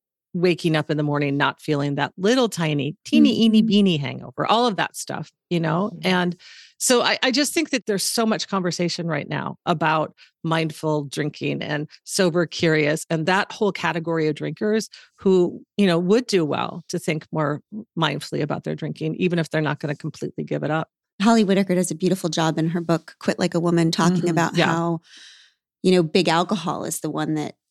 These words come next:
Speaker 2: even put out the idea, "Drink responsibly." Because actually, what does that mean? They created this idea that there's a group of people that alcohol is bad for,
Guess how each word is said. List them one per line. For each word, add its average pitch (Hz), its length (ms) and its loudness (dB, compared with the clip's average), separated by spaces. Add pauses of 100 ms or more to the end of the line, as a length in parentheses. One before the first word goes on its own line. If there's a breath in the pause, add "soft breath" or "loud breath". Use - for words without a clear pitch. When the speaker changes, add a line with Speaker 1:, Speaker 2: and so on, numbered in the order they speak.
Speaker 2:
even 165 240 2
put 170 200 0
out 170 240 0
the 175 100 -2
idea, 160 300 -2
"Drink 160 420 -2
responsibly." 160 1120 -2 (320)
Because 170 800 2
actually, 175 1120 -2
what 190 220 -4
does 208 140 -4
that 196 200 2
mean? 196 480 6 (140)
They 226 100 4
created 226 520 2
this 214 180 4
idea 190 560 4
that 165 280 -2
there's 180 200 0
a 175 40 0
group 208 300 -2
of 185 160 -8
people 196 640 -2 (720 loud breath)
that 160 360 0
alcohol 180 440 0
is 165 160 0
bad - 340 -4
for, - 220 -12